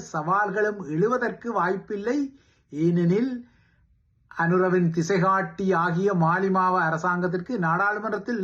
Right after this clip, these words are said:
மூன்றுக்கு இரண்டு பெரும்பான்மைக்கும் அதிகமான பலம் உள்ளதால், அதற்கு கவலைகள் ஏதும் இல்லை என்பது யதார்த்தமாகவே உணரக்கூடிய ஒரு விடயம். புதிய அரசாங்கத்தின் ஆட்சி ஒரு வருடத்தை கடக்கும் பின்னணியில்,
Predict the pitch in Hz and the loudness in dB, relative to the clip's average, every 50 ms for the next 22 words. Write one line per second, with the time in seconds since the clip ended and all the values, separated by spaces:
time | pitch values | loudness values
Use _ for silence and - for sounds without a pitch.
0 | 185 170 - - - _ _ - 156 170 196 214 220 220 220 226 - - - 240 | -4 -6 -8 -14 -20 _ _ -4 -2 0 0 0 -2 -2 -2 -4 -4 -4 -4 -4
1 | 233 220 214 208 202 226 226 220 220 208 226 214 - - 190 185 208 220 220 226 | -4 -4 -4 -4 -2 -2 -2 -2 -2 -2 -2 -2 -2 0 0 0 0 0 -2 0
2 | 220 220 220 214 220 208 190 - 233 220 214 196 190 196 220 226 220 214 220 214 | 0 0 0 -2 -4 -6 -6 -6 -4 -2 -2 -2 -2 -4 -4 -6 -4 -2 -2 0
3 | 214 214 208 196 - - 180 180 190 220 226 220 208 190 - - _ _ _ _ | 0 -2 -2 -6 -6 -4 -2 -2 0 0 -2 -4 -6 -12 -16 -18 _ _ _ _
4 | - 170 190 208 220 226 233 254 294 285 226 208 220 220 190 - 233 214 190 185 | -4 -2 0 0 0 2 0 0 0 0 -2 -2 -2 -2 -4 0 2 2 2 2
5 | 165 165 - 185 180 180 208 220 226 220 226 220 214 208 214 220 220 214 220 208 | 0 -2 -4 -2 -2 0 0 0 0 0 -2 -2 -2 0 2 2 2 0 -2 -4
6 | 208 208 208 220 220 214 214 214 240 240 277 254 202 196 196 - _ _ _ _ | -6 -6 -4 -4 -4 -4 -4 -4 -4 -2 -2 -2 -4 -4 -6 -8 _ _ _ _
7 | _ _ _ 175 185 190 226 254 254 - - 254 240 233 226 214 190 220 226 220 | _ _ _ -4 -2 0 0 0 -2 -2 -4 -2 0 0 0 0 0 -2 -2 0
8 | 226 262 285 254 202 202 240 254 262 254 - 240 214 214 226 240 269 285 285 262 | 0 -2 -2 -4 -4 -2 -2 -2 -2 -4 -4 -6 -4 -2 -2 -2 -2 -2 -2 -2
9 | 247 202 170 - - _ _ _ _ _ _ _ _ _ _ _ - 269 311 320 | -4 -4 -6 -8 -14 _ _ _ _ _ _ _ _ _ _ _ 0 2 2 4
10 | 311 277 269 247 - 269 277 269 269 269 262 269 269 262 208 214 240 233 - - | 2 2 0 0 0 0 0 0 -2 -2 -2 -2 0 0 2 0 0 -2 -4 -2
11 | - 277 294 311 302 - - _ _ _ _ - 190 196 240 262 269 269 262 262 | 2 2 2 2 0 -2 -10 _ _ _ _ 0 2 2 2 2 2 2 0 -2
12 | 262 - 247 247 240 247 - 214 214 240 233 - - 247 240 190 196 180 175 190 | -2 -4 -4 -6 -6 -6 -4 -4 -2 -2 -4 -4 -4 -4 -2 0 0 0 0 0
13 | 190 202 233 277 269 | 0 0 0 0 0